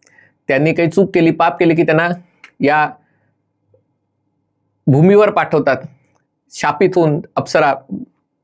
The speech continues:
पृथ्वीवर येतात, त्या प्रकारे त्यांचीही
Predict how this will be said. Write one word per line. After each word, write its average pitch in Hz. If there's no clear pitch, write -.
पृथ्वीवर 202
येतात, 160
त्या 185
प्रकारे 180
त्यांचीही 180